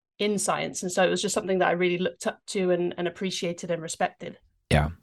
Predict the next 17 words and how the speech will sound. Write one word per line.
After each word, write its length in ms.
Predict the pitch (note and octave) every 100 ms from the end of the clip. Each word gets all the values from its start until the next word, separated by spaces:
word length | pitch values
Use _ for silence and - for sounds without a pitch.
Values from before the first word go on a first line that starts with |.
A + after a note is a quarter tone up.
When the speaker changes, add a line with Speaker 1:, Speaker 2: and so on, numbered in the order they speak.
| _ -
Speaker 2:
Okay. 300 | D#3+ E3+ A2 C#3+ _ _ - - -
So 380 | - D#3+ D3+ -
you 160 | D#3
come 200 | D#3+ F3
to 80 | F#3+
the 100 | G#3+
States, 640 | G3 C3+ F#2+ F2+ - - - -
you 240 | A#2 B2+
have, 580 | C3 A2 A2+ A2 G#2+ - _ _ _ -
uh, 300 | G2 F#2 - G2
a 80 |
mom 280 | G#2+ A2 A#2
who 100 | C3+
teaches 380 | - A#2+ A#2+ A#2
in 100 | B2
med 200 | G2+ D#2+
school, 440 | - F#2 E2 D#2+